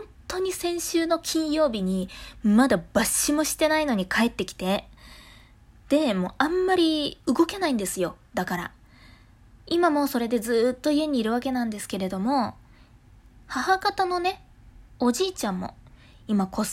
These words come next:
折で入院してるもんで、で、そちらの方もあって母も忙しいんですよ。だから身の回りのね、父の、そう、父の身の回りのお世話はもうリハビリとか、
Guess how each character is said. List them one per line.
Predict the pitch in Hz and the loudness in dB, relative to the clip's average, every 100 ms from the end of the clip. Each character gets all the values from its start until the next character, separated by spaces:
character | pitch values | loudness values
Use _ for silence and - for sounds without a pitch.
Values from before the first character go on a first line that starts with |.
| 226 | -2
折 | - | -4
で | 208 214 208 | -2 -2 0
入 | 202 214 | 0 2
院 | 214 214 | 2 0
し | 214 | -2
て | - 214 | -2 0
る | |
も | 214 220 | 2 2
ん | 185 175 | 0 0
で、 | 190 202 185 - - - - - | 2 2 2 -4 -16 -20 -20 -6
で、 | 302 294 294 | 0 2 2
そ | 302 | -2
ち | 294 359 | -2 2
ら | 359 | 2
の | 349 | 0
方 | 370 330 | 0 2
も | 214 | 2
あ | 185 | -2
っ | |
て | - | -6
母 | - 285 269 220 | -4 -2 0 0
も | 180 - - - | 0 -6 -18 -12
忙 | 214 196 254 269 | -4 0 2 2
し | 269 | -2
い | 311 | -2
ん | 233 | -2
で | 175 | -4
す | - | -6
よ。 | 180 180 - - - - - | -6 -6 -8 -20 -20 -10 -4
だ | - | -2
か | 233 | 0
ら | 208 202 | 0 2
身 | 196 | 4
の | 254 349 | 4 2
回 | 359 359 349 | 2 2 2
り | |
の | 339 330 | 0 -2
ね、 | 320 | -2
父 | - - 330 | -6 -6 -4
の、 | 208 - - - - | -4 -6 -18 -20 -14
そ | - 101 | -6 -6
う、 | |
父 | - - 403 370 | -6 -4 -2 0
の | 403 | 2
身 | 302 262 | 4 4
の | 269 285 294 | 4 2 2
回 | 294 285 285 | 4 4 2
り | 285 | 4
の | 302 269 - - - - - | 4 2 -4 -18 -20 -20 -8
お | 233 | -6
世 | - 294 | -2 0
話 | 233 | 0
は | 240 330 269 | 2 2 2
も | 202 190 | 0 -2
う | |
リ | 196 | -2
ハ | 226 233 | 0 0
ビ | 220 | 0
リ | 233 | -2
と | 233 247 | -2 -2
か、 | 196 185 | 0 0